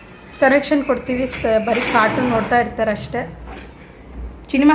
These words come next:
ಹಾಯ್, ಸೇ ಹಾಯ್. ಲಡ್ಡು, ಏ ಲಡ್ಡು,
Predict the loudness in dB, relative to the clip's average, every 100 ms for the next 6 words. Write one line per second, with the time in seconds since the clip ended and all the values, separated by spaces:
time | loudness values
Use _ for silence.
0 | 6 4 2 -6 -14 -14 -16 -20 -20 -20
1 | -14 -4 -2 0 -2 -6 -12 -10 -10 -12
2 | -16 -20 -20 -18 -16 -18 -20 -20 -16 -8
3 | -4 -4 -4 -8 -12 -14 -14 -12 -10 -10
4 | -10 -12 -12 -10 -10 -4 0 4 6 6
5 | 2 -2 -16 -20 -20 -20 -20 -20 -20 -6
6 | -2 2 2 2